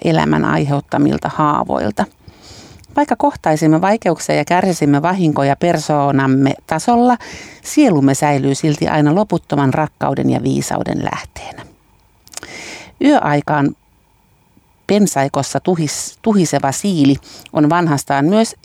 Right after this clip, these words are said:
hedelmällisyyden symboli. Näin juhannuksena, hei. Sen muoto muistuttaa kohtua ja silti, ja siili yhdistetäänkin nimenomaan vanhojen naisten edustamaan viisauteen.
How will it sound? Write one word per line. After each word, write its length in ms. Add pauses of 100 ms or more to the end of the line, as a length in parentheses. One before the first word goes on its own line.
(100)
hedelmällisyyden 840
symboli. 640 (360)
Näin 180
juhannuksena, 600
hei. 200 (1500)
Sen 240
muoto 320
muistuttaa 640
kohtua 520 (280)
ja 80
silti, 420 (360)
ja 60
siili 360
yhdistetäänkin 760
nimenomaan 640
vanhojen 520
naisten 400
edustamaan 600
viisauteen. 760